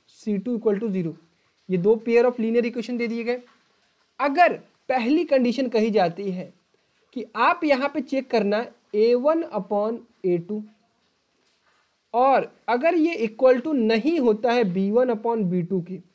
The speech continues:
तो ये condition होती है आपकी वन solution की। किसकी? one solution की। ग्राफ पे आप इसको देखोगे तो ये cross each other होगा,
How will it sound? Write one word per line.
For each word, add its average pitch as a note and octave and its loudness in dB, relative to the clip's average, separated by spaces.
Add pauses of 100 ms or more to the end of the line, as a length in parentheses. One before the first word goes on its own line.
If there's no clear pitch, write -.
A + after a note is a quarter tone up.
(560)
तो B3+ -4
ये A#3+ 2
condition B3+ 2
होती G#3 2
है G3+ 4
आपकी F3+ -4 (1080)
वन F3+ 0
solution D#3+ -4
की। - -16 (1160)
किसकी? D4 -8 (520)
one F#3+ 0
solution E3 -4
की। - -20 (420)
ग्राफ G#3+ 2
पे E4 0
आप D#4+ 2
इसको D4+ -4
देखोगे D4+ -2
तो D#4+ -6
ये D4 -2
cross B3 0 (100)
each G#3+ 0
other F3+ 0
होगा, D#3+ -4